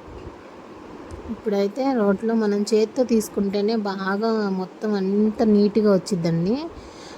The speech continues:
ఆ, మనం స్పూన్లతో, వాటితో, గంటెలతో తీసుకుంటే అంత బాగా రాదు. నీట్‌గా చేత్తోనే తోడుకుంటేనే ఆ సాటిస్ఫాక్షన్ ఉంటుందండి.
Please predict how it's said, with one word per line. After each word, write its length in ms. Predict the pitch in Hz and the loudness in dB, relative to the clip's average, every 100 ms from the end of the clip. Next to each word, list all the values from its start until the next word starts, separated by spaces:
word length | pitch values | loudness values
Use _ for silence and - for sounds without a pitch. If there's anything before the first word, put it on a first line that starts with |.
| - 233 | -14 -6
ఆ, 120 | 185 | -2
మనం 360 | 185 185 185 | 2 2 0
స్పూన్లతో, 760 | 180 - 208 202 202 190 196 190 | -4 -2 0 0 0 -2 -2 0
వాటితో, 380 | 185 175 175 196 | 0 0 -4 -6
గంటెలతో 600 | 185 180 180 180 190 196 | -4 -2 -2 -2 -2 -2
తీసుకుంటే 540 | 190 190 185 190 185 | -2 -2 -2 -4 -2
అంత 180 | 185 165 | -2 -2
బాగా 300 | 165 170 180 | 0 0 2
రాదు. 520 | 175 175 170 185 294 320 - - - - - - - - - - - - - - - - 220 | 0 0 -2 -2 -4 -8 -14 -18 -18 -18 -18 -18 -18 -16 -16 -18 -18 -18 -18 -18 -18 -12 -4
నీట్‌గా 420 | 202 202 202 220 | 2 2 2 0
చేత్తోనే 580 | 208 196 185 202 208 214 | 0 0 0 -2 -2 0
తోడుకుంటేనే 1120 | 208 190 190 202 185 190 196 220 214 202 180 180 202 - - - - - - - - - - - 196 | 0 -2 -4 -6 -4 -2 -2 0 0 -2 -4 -8 -12 -16 -18 -18 -18 -18 -18 -18 -18 -18 -18 -8 -4
ఆ 60 | |
సాటిస్ఫాక్షన్ 760 | 196 190 208 240 240 226 - 202 | 0 0 0 0 2 0 0 0
ఉంటుందండి. 640 | 185 175 175 170 170 165 | 0 -2 -4 -4 -2 -4